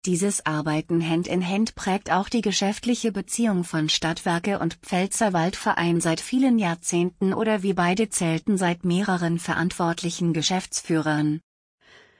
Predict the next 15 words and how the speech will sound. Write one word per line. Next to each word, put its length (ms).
Zum 240
Abschluss 540
traf 320
man 240
sich 180
dann 240
noch 220
auf 180
dem 180
Lambertskreuz 1080
zum 260
gemeinsamen 680
Mittagessen. 760
Das 280
Serviceteam. 920